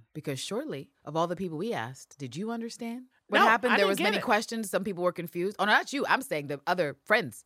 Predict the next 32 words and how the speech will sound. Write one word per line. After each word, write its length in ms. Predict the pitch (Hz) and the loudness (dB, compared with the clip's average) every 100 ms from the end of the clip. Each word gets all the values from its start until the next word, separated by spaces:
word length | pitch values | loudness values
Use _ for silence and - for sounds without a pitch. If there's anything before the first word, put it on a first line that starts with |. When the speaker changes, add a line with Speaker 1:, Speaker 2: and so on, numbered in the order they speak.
| - | -2
Speaker 1:
we 80 | 160 | 0
asked, 180 | 143 | 2
they 60 | 160 | 2
were 40 | 160 | 0
like, 140 | 139 | 2
"I 160 | 139 180 | 4 4
wasn't 260 | 185 180 | 2 -4
sure 100 | 185 | -6
what 80 | 170 | -6
was 100 | 147 | -4
happening." 260 | 135 95 98 | -6 -6 -8
I 60 | |
was 120 | 113 117 | -10 -8
like, 100 | 117 | -8
"Oh, 160 | 151 143 | -8 -8
is 100 | 117 | -8
she 160 | - 113 | -12 -10
now 280 | 113 120 135 | -8 -8 -10
suddenly 320 | - 127 123 | -10 -8 -8
killing 220 | 143 123 | -8 -8
the 80 | 117 | -8
twelve? 260 | 131 123 113 | -8 -8 -8
Is 60 | |
there 120 | 113 113 | -12 -12
suddenly 300 | 127 113 120 | -10 -10 -12
something 260 | 131 120 123 | -12 -12 -8
happening? 400 | 127 147 151 147 | -10 -8 -12 -6
What 120 | 156 | -6
was 80 | 147 | -4
the 80 | 160 | -6
connective 280 | 165 147 143 | -4 -6 -6
tissue?" 280 | 190 147 | -6 -4